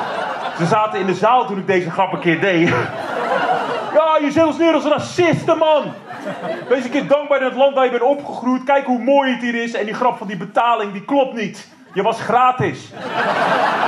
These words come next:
Zeg, "Maar waarom was ik gratis?" "Nou Chris, in het ziekenhuis dachten ze: dit kind is een Mongool."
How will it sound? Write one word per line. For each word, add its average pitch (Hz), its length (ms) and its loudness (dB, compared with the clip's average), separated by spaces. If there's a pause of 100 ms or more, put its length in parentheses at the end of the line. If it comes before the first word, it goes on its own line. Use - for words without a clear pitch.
(1500)
Zeg, 180 100 -10
"Maar 190 100 -6
waarom 226 220 2
was 226 120 0
ik 214 60 -8
gratis?" 226 420 0
"Nou 202 220 0
Chris, 202 200 -6
in 202 80 -6
het 180 100 -6
ziekenhuis 208 400 -2
dachten 190 320 0
ze: 139 60 -10
dit 254 200 -6
kind 254 280 -4
is 156 140 -10
een 170 100 -6
Mongool." 254 520 -2